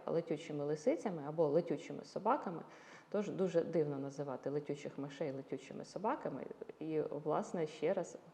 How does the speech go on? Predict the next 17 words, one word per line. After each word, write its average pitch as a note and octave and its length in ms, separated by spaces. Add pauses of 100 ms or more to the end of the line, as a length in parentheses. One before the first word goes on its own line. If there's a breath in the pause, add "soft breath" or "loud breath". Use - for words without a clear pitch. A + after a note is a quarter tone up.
хочу D#3+ 200
переконати E3+ 560
вас D3+ 200
називати D3 480
кажанів D3 420 (140)
саме C3+ 360 (180)
кажанами. C#3+ 360 (1500 loud breath)
Е, E3+ 40 (200)
ось C4+ 180
так - 280
виглядає E3 580
ця D#3 160
тваринка E3 580
в - 160
порівнянні D#3+ 520
з C#3+ 80
до-, D#3 300